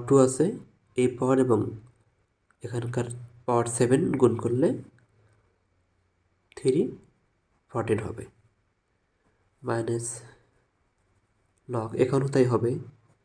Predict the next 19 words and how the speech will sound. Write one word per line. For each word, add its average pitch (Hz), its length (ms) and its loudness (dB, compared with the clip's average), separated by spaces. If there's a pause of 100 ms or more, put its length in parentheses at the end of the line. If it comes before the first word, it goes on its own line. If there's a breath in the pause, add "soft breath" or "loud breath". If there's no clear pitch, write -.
(800)
ফাইভের 127 320 4
উপরে 131 220 6
পাওয়ার 123 260 6
টু 135 80 8 (100)
আছে, 127 220 0 (800)
এই 131 200 6
পাওয়ার 131 220 8
এবং 131 180 6
এই 127 100 6
পাওয়ার 127 220 6
গুণ 123 200 2
করলে 147 220 -2 (1000)
ফাইভ, 120 300 2 (1120)
ফোর 123 160 2 (100)
হবে। - 200 -8 (1160)
এখানেও 139 320 2
তাই 131 180 8
হবে, 135 180 4 (1200)
টু, 127 120 2